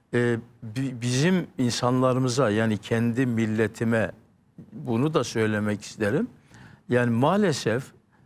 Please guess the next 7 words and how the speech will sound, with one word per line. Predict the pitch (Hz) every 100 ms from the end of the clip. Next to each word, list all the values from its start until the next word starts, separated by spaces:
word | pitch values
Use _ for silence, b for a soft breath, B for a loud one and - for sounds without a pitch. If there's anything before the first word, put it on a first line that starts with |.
| _
önemli | 117 120 135 165 175
bir | 143
kısım | - 131 - 123 180 123
veya | 131 127 107
bir | 165
kısım, | - 120 - 160 - - b b b b -
e, | 127 123 120